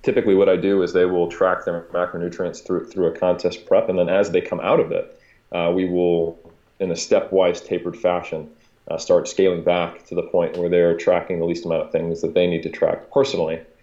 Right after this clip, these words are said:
Um, often kind of the end point would be just tracking body weight and getting an average and, uh, seeing the change in body weight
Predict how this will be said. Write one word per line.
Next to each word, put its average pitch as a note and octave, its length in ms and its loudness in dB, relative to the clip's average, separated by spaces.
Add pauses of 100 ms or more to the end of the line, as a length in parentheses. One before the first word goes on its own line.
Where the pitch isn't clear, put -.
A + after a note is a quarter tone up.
(340)
Um, E2+ 440 -4 (180)
often F#2 320 0
kind F2+ 200 -4
of F2 60 -2
the F2 80 -2
end F2+ 200 -2
point F2 180 -2
would F2 160 -6
be F2 140 -2
just F#2 280 -2
tracking F2+ 400 0 (240)
body F#2 280 2
weight B2 280 2
and E2+ 140 -12
getting E2+ 200 0
an E2 60 -4
average F2 480 -2 (220)
and, E2+ 280 -4
uh, E2+ 120 4
seeing F#2 240 -2
the E2 80 -4
change F2+ 300 0
in E2+ 100 -2
body F2 220 4
weight F2 340 2